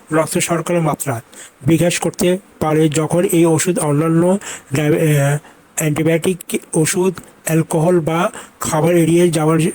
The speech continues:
সাথে, খাবারের সাথে, এ, নেওয়া হয়। এটি গ্রহণ করার সময় নিয়মিত আপনার রক্তে শর্করার মাত্রা নিরীক্ষা করুন। এই ওষুধ খাওয়ার আগে আপনার কিডনি, লিভার বা হার্টের সমস্যা থাকলে আপনার ডাক্তারকে জানান।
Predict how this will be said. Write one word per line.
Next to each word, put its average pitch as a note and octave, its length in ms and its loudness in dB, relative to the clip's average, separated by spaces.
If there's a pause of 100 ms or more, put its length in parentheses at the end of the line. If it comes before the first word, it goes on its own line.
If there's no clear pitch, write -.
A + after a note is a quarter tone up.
(340)
সাথে, E3 480 0 (760)
খাবারের D#3 380 0
সাথে, E3+ 480 -2 (480)
এ, C#3 260 2
নেওয়া D#3+ 440 0
হয়। C#3 420 -2 (760)
এটি F3+ 260 0
গ্রহণ F3+ 280 2
করার G3 260 2
সময় F#3+ 400 2
নিয়মিত E3+ 380 2
আপনার F3 480 0
রক্তে F#3 640 0 (260)
শর্করার E3+ 480 0
মাত্রা E3+ 520 0
নিরীক্ষা E3 640 0
করুন। B2+ 400 2 (600)
এই F3 140 4
ওষুধ F#3+ 300 2
খাওয়ার F3 280 2
আগে D#3+ 300 -2
আপনার E3 400 -2
কিডনি, E3 440 2
লিভার D#3 380 2
বা D3+ 180 -2
হার্টের D3+ 320 -2
সমস্যা E3 640 -2 (340)
থাকলে E3 360 -2
আপনার D3+ 460 -2
ডাক্তারকে D3 520 -2
জানান। B2+ 360 -2